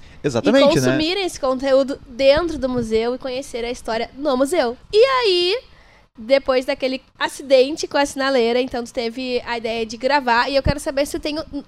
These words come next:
Speaker 2: outros projetos pra Camaquã, pra fazer em trezentos e sessenta graus, ou talvez explorar um pouquinho mais da cultura.
Speaker 1: Eu tenho interesse em, em fazer essa, em, essa parte do trezentos e sessenta, porque é um, é uma tecnologia diferente, ela já tá no mercado faz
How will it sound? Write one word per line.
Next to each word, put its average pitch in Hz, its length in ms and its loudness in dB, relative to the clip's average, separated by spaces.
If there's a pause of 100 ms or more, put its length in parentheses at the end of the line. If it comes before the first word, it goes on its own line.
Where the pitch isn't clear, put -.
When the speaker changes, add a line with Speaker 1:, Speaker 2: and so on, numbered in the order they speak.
(120)
Speaker 2:
outros 330 320 4
projetos 320 580 0
pra 254 160 -4
Camaquã, 233 500 -4
pra 226 200 -6
fazer 233 220 -4
em 214 100 -6
trezentos 214 420 -4
e 226 40 -8
sessenta 220 220 -10
graus, 226 320 -4 (280)
ou 381 160 -2
talvez 359 520 0 (200)
explorar 359 480 -2
um 349 40 -2
pouquinho 349 300 -2
mais 302 240 0
da 311 100 -4
cultura. 247 520 -6 (600)
Speaker 1:
Eu 214 140 2
tenho 247 200 0
interesse 190 480 4
em, 196 60 2 (240)
em 143 60 -2
fazer 131 300 0
essa, 135 140 -6
em, 110 400 -6
essa 107 160 -8
parte 120 300 -6
do 107 100 -6
trezentos 113 380 -8
e 113 40 -6
sessenta, 127 440 -4
porque 147 880 -4 (320)
é 160 100 6
um, 202 460 2 (100)
é 160 60 2
uma 185 120 4
tecnologia 175 420 -2
diferente, 135 520 0 (160)
ela 127 160 -4
já 127 100 -4
tá 143 120 0
no 147 60 -2
mercado 127 500 2
faz - 460 0